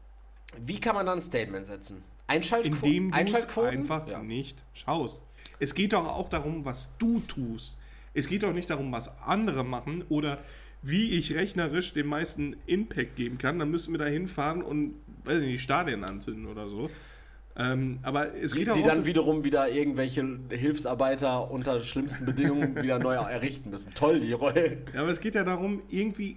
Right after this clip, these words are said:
Speaker 2: selber von sich aus etwas dann nicht zu tun oder zu tun. Und in dem Fall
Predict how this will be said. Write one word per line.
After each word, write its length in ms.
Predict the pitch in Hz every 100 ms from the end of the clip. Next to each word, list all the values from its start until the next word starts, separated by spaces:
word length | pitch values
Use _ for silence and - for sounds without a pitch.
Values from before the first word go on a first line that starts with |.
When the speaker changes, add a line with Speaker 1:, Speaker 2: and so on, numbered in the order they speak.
| -
Speaker 2:
selber 500 | 131 139 196 220 175
von 300 | - 170 165
sich 380 | - 233 254 -
aus 300 | 135 143 131
etwas 480 | - 131 131 135 -
dann 180 | 131 135
nicht 240 | 131 -
zu 120 | -
tun 440 | - 139 135 120 120
oder 300 | 120 131 127
zu 220 | - 139
tun. 340 | 131 123 123
Und 240 | 107 131 127 - - -
in 220 | 147 147 143 131
dem 240 | 185 277
Fall 480 | - 143 151 214